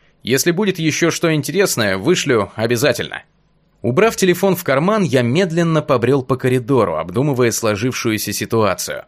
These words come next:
Моё внимание привлёк доносящийся с лестницы приглушённый женский шепчущий голос.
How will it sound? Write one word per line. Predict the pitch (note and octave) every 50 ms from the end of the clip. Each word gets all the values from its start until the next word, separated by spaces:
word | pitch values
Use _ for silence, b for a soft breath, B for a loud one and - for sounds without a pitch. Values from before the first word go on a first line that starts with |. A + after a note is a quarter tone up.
| _ _
Моё | - G2 G#2+ B2+ F#3 A#3+ C4+ A#3+
внимание | G#3+ A3 A3 A3+ B3 B3 A#3+ A#3 G#3+
привлёк | - F#3 F#3 D#3+ D#3 G3 A#3 F3+ D3
доносящийся | C3 D#3+ D#3+ D3+ C3+ - - G#3+ F3+ - - - - - - C3
с | - -
лестницы | E3 G3 G#3+ - - F#3 E3+ F3 - E3+
приглушённый | - - C#3+ B2+ G#2 B2 B2+ B2 - - - G#3+ G#3+ G3+ F#3+ F#3 E3+ C#3
женский | A2 F#2 B2 F3+ G#3 F#3+ - - - F3 E3+
шепчущий | C#3 - - - F3 F3 F3 - - D#3 D3+ - - - D3+ C#3
голос. | A#2+ G#2+ A2+ B2+ A2 F#2 - - - - - -